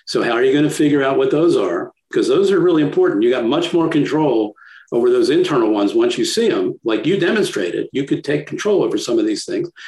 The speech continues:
um, once you, once you understand what you're going for. Uh, and that's the methodology. And you can apply it to many different kinds of problems. So I've written books about, you know, how to deal with test anxiety, how to deal with panic attacks,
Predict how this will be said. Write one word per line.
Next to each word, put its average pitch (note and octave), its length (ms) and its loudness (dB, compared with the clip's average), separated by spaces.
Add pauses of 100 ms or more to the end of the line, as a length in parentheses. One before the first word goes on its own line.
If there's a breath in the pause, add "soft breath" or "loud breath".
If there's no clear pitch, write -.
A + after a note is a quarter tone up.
(320 loud breath)
um, A#2+ 460 -2 (160)
once A#2+ 260 -2
you, B2 180 0
once - 240 0
you C3 220 -6 (180)
understand B2 640 0
what A#2 200 0
you're A#2+ 100 2
going F3 240 2
for. - 300 -4 (380 loud breath)
Uh, A#2 420 0
and B2 160 0
that's C#3 260 -2
the F#3 60 0
methodology. D3 640 2
And A#2 80 4
you C3 80 2
can B2+ 120 2
apply E3 340 0
it C#3+ 140 -2
to B2+ 60 0
many B2+ 300 2
different - 300 0
kinds A#2 200 2
of - 80 0
problems. - 440 -2
So B2 120 2
I've A#2+ 140 2
written C3 240 0
books B2 320 0
about, G#2+ 380 -2 (280 loud breath)
you E3+ 80 0
know, B2+ 80 2
how B2 120 0
to A2 80 0
deal A#2+ 160 2
with B2 140 2
test B2 280 -4
anxiety, A#2 760 2
how A#2 140 -2
to A2+ 140 2
deal A#2 160 0
with A2+ 180 0
panic A2 300 -2
attacks, A2+ 560 -4